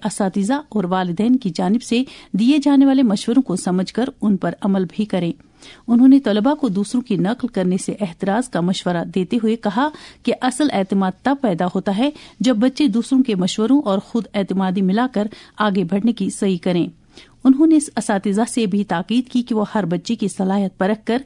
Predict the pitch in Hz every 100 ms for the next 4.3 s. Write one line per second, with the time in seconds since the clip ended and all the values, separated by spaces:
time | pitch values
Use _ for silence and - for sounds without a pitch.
0 | - - - 262 262 254 - 202 - 170
1 | - 190 180 202 190 254 240 277 370 -
2 | - - 240 - 269 254 226 226 226 190
3 | 208 - 190 180 190 233 - 185 175 180
4 | 196 - 175